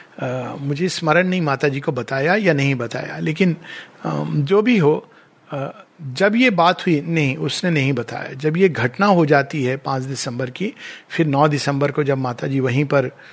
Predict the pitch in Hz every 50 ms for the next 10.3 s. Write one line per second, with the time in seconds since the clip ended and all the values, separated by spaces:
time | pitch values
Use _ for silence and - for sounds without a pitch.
0 | - - _ - - - - 147 131 127 143 143 139 - 151 131 117 127 131 135
1 | 135 135 - 139 127 - - - - 123 - - 139 - - 135 123 117 - 135
2 | 123 110 143 190 233 - - - - - - _ _ - 190 185 190 - - -
3 | 226 196 - - 170 170 196 208 214 190 - 185 160 - - - 151 - 131 123
4 | 120 113 - - - - - - - - - - - - - - - - - 202
5 | 190 151 147 156 180 214 226 220 208 185 185 147 139 139 135 123 123 - - -
6 | _ - - - _ - 156 160 170 185 196 180 - - - 202 202 202 208 208
7 | 185 151 127 139 156 151 135 113 98 104 113 - - - - - - _ _ _
8 | _ _ _ _ - _ _ _ - - - - 156 147 147 165 175 160 151 156
9 | 175 170 - 196 196 190 185 - _ _ _ _ _ - 147 _ _ _ _ -
10 | - 175 165 160 156 151